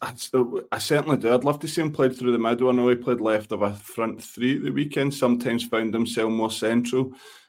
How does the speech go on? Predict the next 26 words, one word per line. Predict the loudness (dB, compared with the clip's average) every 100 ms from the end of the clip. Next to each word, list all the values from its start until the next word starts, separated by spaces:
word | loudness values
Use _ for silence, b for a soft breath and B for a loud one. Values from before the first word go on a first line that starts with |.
| -4
Um, | 2 2 2
and | 0
I | 0
don't | 4 4
know |
if | 4
you | 2
heard | 2 2
Billy | 2 2 2
Reid's | 0 2
interview, | 0 2 -2 2 2 0 -12 -6
um, | -4 -2 -2
on | -2 0 2
him, | 0 -2
just | -4 -6 -6
completely | -8 -2 -2 -2
singing | -2 0 2 0
his | -2
praises | 0 2 2 0 0
about | 2 0 2
getting | 0 2 2
him | 2
in |
at | 2 2
Brighton | 2 2 2 0
and | 0